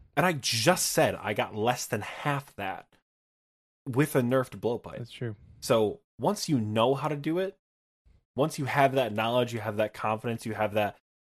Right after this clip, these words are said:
Speaker 1: like, the cape is cool, but the experience and the prowess that comes with it, you're set.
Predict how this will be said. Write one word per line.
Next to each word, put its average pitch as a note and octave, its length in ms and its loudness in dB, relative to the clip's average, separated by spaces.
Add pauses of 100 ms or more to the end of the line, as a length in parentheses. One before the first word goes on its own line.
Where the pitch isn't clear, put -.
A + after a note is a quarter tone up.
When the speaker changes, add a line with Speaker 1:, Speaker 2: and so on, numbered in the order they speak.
(140)
Speaker 1:
like, A2+ 160 0
the C3+ 80 4
cape G#3 360 4
is C3 140 4
cool, A#2+ 540 4 (240)
but B2+ 140 -2
the B2 120 2
experience D3+ 760 0
and A2+ 80 -2
the A2 60 -4
prowess C3+ 420 -2
that A2 140 -6
comes G#2 300 -8
with A#2 240 -4
it, G3 180 0 (300)
you're G#2+ 240 0
set. - 420 0